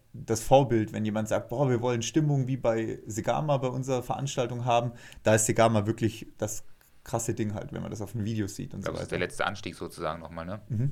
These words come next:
Speaker 1: genau, also wer sich das mal bei YouTube anschaut, der sieht, warum das wirklich eine Faszination ist da in Segama.
Speaker 2: Mhm.
Speaker 1: Wie man da hochgepeitscht wird.
Speaker 2: Ja, es ist ähnlich wie bei der Tour de France, also
Speaker 1: Ja.
Speaker 2: genauso schmaler, ähm, ähm, k-, ähm,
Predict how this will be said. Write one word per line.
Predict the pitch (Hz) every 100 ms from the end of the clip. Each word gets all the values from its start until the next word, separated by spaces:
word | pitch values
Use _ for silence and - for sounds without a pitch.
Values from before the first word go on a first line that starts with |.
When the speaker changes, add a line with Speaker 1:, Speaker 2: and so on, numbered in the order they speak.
| -
Speaker 1:
genau, | 113 113
also | 104
wer | 110 117
sich | 107
das | - 113
mal | 117 110 110
bei | -
YouTube | 110 135 143 143
anschaut, | - 117 - 127 120 - - -
der | 123
sieht, | 110 139 110
warum | 104 113
das | 110 110
wirklich | 113 104
eine | 107
Faszination | - 117 - 107 101 - 113 101
ist | -
da | 92
in | 98
Segama. | 95 92 95 101 110 -
Speaker 2:
Mhm. | 98 147 - - - - - - -
Speaker 1:
Wie | 107
man | 104 104
da | 101
hochgepeitscht | 120 - 117 104 107 - 107
wird. | - - - -
Speaker 2:
Ja, | 101 98
es | 98
ist | 98
ähnlich | - 101 127
wie |
bei | 101 98
der | 95
Tour | 101
de | 95
France, | 101 101 95
also | 87 90
Speaker 1:
Ja. | -
Speaker 2:
genauso | 95 95 101
schmaler, | 95 104 98 98 98 95 - 95 92
ähm, | 92 90 - - - - - -
ähm, | 92 90
k-, | - -
ähm, | 90 87 87